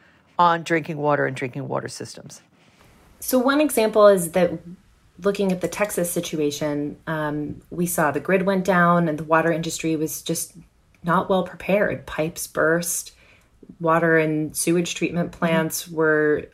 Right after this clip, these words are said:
Speaker 2: unable to function. We're just in great need of preparations for climate change. Drinking water and sewage treatment plants are often situated right next to rivers, which leaves them highly vulnerable to big storms and flooding. Uh,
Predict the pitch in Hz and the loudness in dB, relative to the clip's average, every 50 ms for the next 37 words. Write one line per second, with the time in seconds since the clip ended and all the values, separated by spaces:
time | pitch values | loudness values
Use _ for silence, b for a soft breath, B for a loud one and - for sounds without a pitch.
0 | _ _ 156 160 156 156 156 160 180 180 170 165 170 - - 160 - - 156 156 | _ _ -4 -2 -2 -2 0 2 2 4 4 2 0 -2 -8 -6 -4 -4 -4 -4
1 | - - 170 170 170 170 170 165 - 185 190 185 185 - 214 208 214 214 - - | -4 -4 -2 -2 0 0 -2 -2 -2 -2 -2 -2 2 4 6 6 6 4 0 -4
2 | - - _ _ _ _ - 185 - - _ _ _ _ _ - 180 180 180 175 | -6 -12 _ _ _ _ -20 -20 -20 -20 _ _ _ _ _ 0 2 4 4 2
3 | 175 - - - - - 180 190 202 220 - - 180 175 180 185 165 143 135 143 | 0 -2 -10 -18 -8 -2 2 2 2 2 2 0 0 2 2 2 0 0 0 0
4 | 139 139 - - - 170 - 170 160 156 156 - 156 147 - - 147 143 - 156 | -2 -2 -2 -4 -4 -2 0 0 0 0 0 -4 -8 -8 -6 -8 -8 -8 -6 -4
5 | 156 170 170 - - - - - - - - - _ - 160 160 151 170 175 170 | -4 -2 -4 -4 -8 -12 -14 -14 -14 -14 -14 -12 _ -4 -2 -2 -2 -2 -2 0
6 | 170 170 170 160 165 165 160 160 160 B B B B B B 156 156 - - 160 | 2 4 4 4 4 4 4 2 0 B B B B B B -6 -4 0 0 0
7 | 160 - - - - - - 175 175 - - 165 160 - - - - 151 147 - | 0 -2 -4 -6 -6 -4 -4 -4 -4 -4 -4 -4 -4 -4 -2 0 2 2 2 0
8 | 165 147 - 170 165 - - 151 151 151 165 160 156 156 151 - 156 156 - - | -2 -2 -2 -2 -2 -2 0 0 2 4 4 2 2 2 0 0 -4 -6 -8 -8
9 | - - 147 147 151 147 170 170 175 185 185 - - - - - - 147 147 147 | -6 -4 -2 -2 -2 0 2 2 2 0 0 -4 -6 -6 -6 -8 -6 -4 -4 -4
10 | - - - 156 156 156 151 151 147 B B B B B B - - 170 175 156 | -4 -4 -2 0 0 0 -2 -4 -6 B B B B B B -4 0 0 2 2
11 | 175 175 143 151 151 147 151 160 160 160 165 165 160 165 - - 143 139 156 147 | 2 0 0 0 -2 0 0 0 2 2 2 2 2 2 0 -4 -2 0 0 0
12 | - - - - 151 151 151 156 143 151 147 143 - - 170 165 185 196 196 202 | 0 -4 -6 -4 -4 -4 -4 -2 -2 -4 -4 -4 -2 0 2 2 2 2 2 0
13 | 202 196 B B B B B B B B B B _ - 165 156 151 151 151 | -4 -8 B B B B B B B B B B _ -10 -6 -4 -4 -4 -4